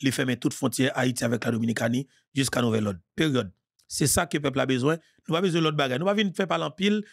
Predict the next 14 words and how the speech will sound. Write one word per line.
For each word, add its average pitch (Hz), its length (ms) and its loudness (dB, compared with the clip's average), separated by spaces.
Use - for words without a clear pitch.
nous 165 80 0
pas 165 120 2
venir 165 140 -2
perdre 147 140 0
du 131 120 -4
temps. 110 200 -4
C'est, 160 400 0
c'est 165 160 0
ça 160 200 0
nous 151 80 -4
besoin. 107 300 -4
OK? 123 160 -2
Nous 147 180 4
venons 214 380 0